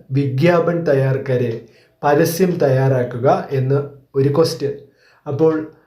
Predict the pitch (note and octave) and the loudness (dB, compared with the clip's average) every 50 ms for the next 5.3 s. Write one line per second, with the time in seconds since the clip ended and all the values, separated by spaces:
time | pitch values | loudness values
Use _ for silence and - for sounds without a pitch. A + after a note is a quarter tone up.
0 | _ _ _ _ _ _ - C#3+ D3 F#3 G#3+ G#3+ G#3+ - - - _ _ _ _ | _ _ _ _ _ _ -2 0 2 2 0 0 -4 -8 -16 -20 _ _ _ _
1 | - F#3+ D#3+ D#3 D#3 D3+ D3+ D3+ D3+ D3+ D3 C#3+ C#3 C#3+ C#3+ C3+ B2+ - D3+ C#3 | -8 -6 -4 -4 -4 -2 0 2 4 4 4 4 2 0 -2 -2 0 0 2 2
2 | C#3+ C#3+ C#3+ D3+ D3+ - - - D#3+ C3+ A2+ C3 C3+ C#3 C#3 C3+ C3+ D3 C#3 C#3 | 2 4 4 4 2 2 0 -4 -2 -2 0 2 2 2 2 2 0 0 0 0
3 | C#3+ D3 C#3+ D3 C#3 C3+ B2 B2+ C3+ C3+ D3 C#3+ C3+ A#2+ A2+ A#2+ C3+ E3+ G3 - | 0 2 2 2 2 2 2 2 2 4 4 4 4 2 2 -2 -4 -4 -6 -8
4 | - - _ _ _ - C#3+ D3 C#3+ C#3 C3+ C3 C3 A#2+ B2 B2+ B2 B2 B2 C3+ | -12 -18 _ _ _ -8 -4 -2 0 2 2 2 2 2 0 0 0 0 2 2
5 | D3+ F#3+ G#3+ G#3+ - - | 2 2 2 0 -4 -12